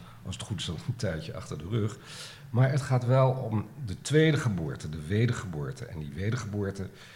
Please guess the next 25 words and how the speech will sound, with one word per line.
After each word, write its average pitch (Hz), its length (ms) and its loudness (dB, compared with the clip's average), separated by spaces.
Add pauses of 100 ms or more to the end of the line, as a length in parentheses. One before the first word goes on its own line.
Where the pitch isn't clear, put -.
(220)
die 92 140 -4
kan 101 180 2
je 98 60 0
dan 90 340 -4 (140)
noemen 98 520 -2
de - 80 -6
geboorte 92 480 -6
waarin 92 320 -2
je, 90 140 -2 (560)
eh, 85 120 -10 (160)
positie 92 640 -2
kiest - 520 -4 (220)
als 82 200 -8
volwassene. 80 540 -4 (320)
In - 160 -12
politieke - 560 -4
zin, 135 460 0 (540)
ehm, 90 280 -4 (460)
in, 76 260 -8
in 80 400 -10 (160)
publieke 135 460 4
zin, 139 280 2
hè, 139 180 0
dus - 220 -10
je 64 120 -8